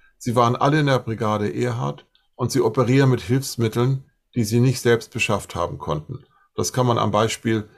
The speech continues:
äh, des Scheidemann-Attentates zeigen. Die Blausäure wurde von einer des unbekannten Stelle außerhalb geliefert. Die Klistierspritze, die verwendet wurde, kam von irgendwoher. Die beiden Attentäter kannten sich vor dem Attentat gar nicht, sondern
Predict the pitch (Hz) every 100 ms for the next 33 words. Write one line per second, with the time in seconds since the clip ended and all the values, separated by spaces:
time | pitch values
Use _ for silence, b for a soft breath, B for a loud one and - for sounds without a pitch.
0 | b - - 104 - 127 156 156 135 110
1 | 127 135 117 113 110 - 110 107 101 98
2 | 110 131 123 117 113 104 110 104 107 -
3 | 110 104 98 98 B B 107 - - -
4 | 131 117 110 107 - - 110 104 127 -
5 | 107 113 - 113 110 104 104 - B B
6 | 113 110 110 - 151 - - 123 - 110
7 | 110 107 110 110 107 110 104 101 107 98
8 | 101 90 104 - 101 101 104 113 107 107
9 | 107 - 107 110 104 101 113 113 104 107
10 | - - 92 82 90 - 98 95 - 95
11 | 101 - 98 98 95